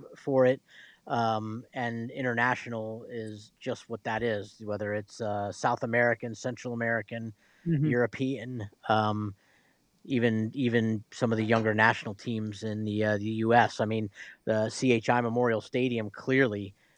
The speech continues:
Speaker 1: is, uh, a, a benchmark when it comes to professional soccer stadiums in the Southeast. So the fact that the N C double A, the stadium's not even, you know, six months old,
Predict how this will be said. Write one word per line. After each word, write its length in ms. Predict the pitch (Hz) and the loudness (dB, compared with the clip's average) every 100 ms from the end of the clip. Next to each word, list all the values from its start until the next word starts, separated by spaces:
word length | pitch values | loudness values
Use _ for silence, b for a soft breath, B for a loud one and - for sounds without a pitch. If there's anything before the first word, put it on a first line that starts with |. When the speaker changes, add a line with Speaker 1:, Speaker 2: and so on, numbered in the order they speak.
| _ | _
Speaker 1:
is, 560 | 139 113 110 101 - 113 | -2 0 0 -2 -8 -4
uh, 480 | 104 101 101 101 101 | -2 -2 -2 -6 -6
a, 240 | 113 104 98 | -4 -4 -6
a 120 | - 107 | -8 -6
benchmark 580 | 110 120 - 107 92 - - - | -2 -2 -4 -10 -10 -14 -20 -6
when 140 | 110 | -4
it 100 | 104 | -4
comes 380 | - 110 104 - | -2 -2 -2 -6
to 400 | - 107 104 101 - _ _ _ | 0 0 0 -4 -8 _ _ _
professional 520 | - - 127 - 113 | -18 4 4 4 -6
soccer 340 | 92 117 110 - | -2 -2 -2 -4
stadiums 560 | - 104 101 101 98 | -8 -8 -6 -6 -6
in 120 | 107 101 | -4 -4
the 80 | |
Southeast. 640 | 98 110 95 127 117 92 - B B B B | -4 -4 -4 -2 -4 -4 -14 B B B B
So 360 | - 113 107 | 6 6 6
the 100 | 104 | 2
fact 320 | - 123 120 - | 4 4 4 0
that 160 | 104 | -6
the 100 | 113 | -4
N 100 | 117 | -6
C 140 | 117 110 | -6 -6
double 280 | 110 101 120 | -6 -2 0
A, 300 | 120 104 104 _ _ _ _ _ _ - | 0 -2 -10 _ _ _ _ _ _ -16
the 80 | 123 | -12
stadium's 520 | - 156 156 131 117 | 0 4 4 2 0
not 160 | 135 | 0
even, 400 | 135 127 120 110 - | 2 0 -2 -6 -10
you 160 | 131 120 | -6 -4
know, 180 | 107 104 | -4 -8
six 360 | - 147 - | -6 -6 -4
months 200 | 113 98 | -8 -4
old, 380 | 127 147 120 - | 2 4 4 -2